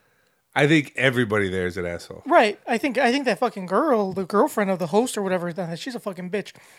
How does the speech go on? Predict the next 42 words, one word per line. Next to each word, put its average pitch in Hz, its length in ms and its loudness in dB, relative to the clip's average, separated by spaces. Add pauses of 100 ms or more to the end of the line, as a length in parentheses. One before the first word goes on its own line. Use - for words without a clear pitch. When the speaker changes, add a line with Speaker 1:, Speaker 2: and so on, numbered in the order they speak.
(200)
Speaker 2:
If, 208 300 0 (220)
if 208 160 0
my 208 160 6
wife 240 200 4
came 226 160 -4
down 226 100 2
here 208 60 -2
and 190 80 -4
was - 0 -
like, 170 140 -6
"Why 285 100 2
the 277 80 0
fuck - 260 -8
did 202 160 -20
you, 220 60 -18
Mamba?" 220 300 -2
Like, 196 260 -6
she - 120 -8
went 233 120 0
off 226 140 0
on 208 80 2
Mamba 208 260 0
about 240 220 -2
that. 254 180 -4 (100)
I 285 80 6
wouldn't 262 200 2
say 240 80 4
anything 196 220 0
to 175 60 -4
her 185 120 0
at 175 100 -4
the 175 60 -6
moment, 202 280 0
but 185 80 -4
I'd 180 60 -4
be 190 60 -4
like, 185 80 -4
"Hey, 208 160 -2
man, 175 340 -10
that's 208 200 -8
not 180 120 -6
cool." 190 240 -12